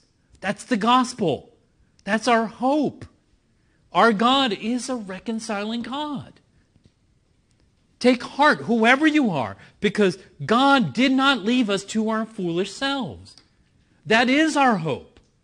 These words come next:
We can't do this on our own. But God rescued us by sending Jesus to rescue us from our idolatry, 'cause we can't do this on our own. What's required of us? To repent and believe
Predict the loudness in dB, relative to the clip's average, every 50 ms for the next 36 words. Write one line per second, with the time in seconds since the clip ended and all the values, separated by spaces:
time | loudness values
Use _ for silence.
0 | _ _ _ _ _ -6 -4 -2 -2 -2 0 0 0 0 0 0 -2 0 0 2
1 | 2 2 0 0 -2 -4 -4 -6 -4 -4 -4 -6 -8 -8 -10 -12 -16 -18 -20 _
2 | _ _ _ _ _ _ _ _ _ _ _ _ _ -6 -6 -6 -6 -8 -4 0
3 | 2 4 6 4 4 2 2 0 0 0 0 0 0 0 0 2 0 0 -2 -2
4 | -2 0 0 0 0 0 2 2 2 2 2 2 0 0 0 0 0 2 2 2
5 | 0 -2 -2 -2 -4 -4 -8 -14 -20 -20 -20 _ -2 0 2 4 2 2 2 0
6 | 0 0 0 0 0 0 2 2 2 4 4 4 4 4 4 2 2 2 0 0
7 | -2 -2 -4 -6 -6 -6 -8 -8 -12 -20 _ _ -8 -6 -4 -4 -6 -6 -6 -10
8 | -14 -8 -4 -2 -2 -2 -2 -4 -4 -2 -2 -2 0 -2 -4 -4 -8 -10 -10 -10
9 | -10 -10 -12 -14 -16 -20 -20 _ _ _ _ _ _ _ _ _ _ _ _ _
10 | _ _ _ _ _ _ _ _ _ _ _ _ _ _ _ _ _ _ _ _
11 | _ _ _ -4 -2 -2 -2 -2 -4 -6 -6 -4 -2 0 2 2 2 0 -2 -4
12 | -6 -8 -10 -10 -8 -6 -8 -8 -4 -4 -2 -2 -2 -2 -4 -6 -8 -8 -6 -4
13 | -2 -2 0 0 0 0 0 -2 -6